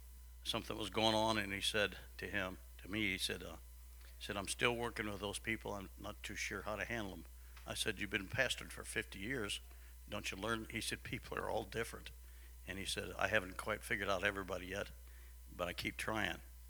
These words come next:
Then later on, he found out that somebody from his old church had moved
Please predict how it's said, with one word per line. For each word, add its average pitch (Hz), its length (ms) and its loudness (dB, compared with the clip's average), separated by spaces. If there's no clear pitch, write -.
Then 107 160 0
later 113 280 8
on, 120 120 10
he 117 60 10
found 120 280 6
out 113 120 6
that - 140 -2
somebody 113 380 6
from 104 280 0
his 127 220 2
old 117 180 4
church 113 320 4
had 95 120 0
moved 110 340 2